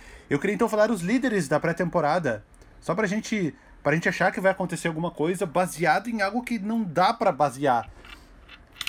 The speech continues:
Mas é assim, ó, líder de pontos da pré-temporada, Zion Williamson,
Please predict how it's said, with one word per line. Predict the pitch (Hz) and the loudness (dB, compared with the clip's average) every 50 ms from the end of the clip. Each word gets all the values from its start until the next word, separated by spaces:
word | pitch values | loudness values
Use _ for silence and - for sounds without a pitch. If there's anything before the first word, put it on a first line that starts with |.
| - - - - | -10 -8 -2 2
Mas | 156 175 170 - | 4 4 4 4
é | 196 | 2
assim, | 240 262 254 - 269 254 | 2 2 0 2 2 2
ó, | 190 165 - - - - | 2 2 0 -4 -14 -8
líder | 165 143 175 233 - 262 | -4 -2 0 0 0 0
de | 208 233 - | 0 0 0
pontos | - 214 208 233 220 - | 2 2 2 2 2 2
da | 214 185 | 2 2
pré-temporada, | 180 190 196 196 196 180 185 175 170 170 156 | 2 2 0 0 0 2 4 4 4 4 2
Zion | 135 120 156 196 240 247 | 2 2 2 2 4 2
Williamson, | 220 208 202 185 160 139 - - 113 104 | 0 0 0 0 -2 -2 -2 -6 -8 -8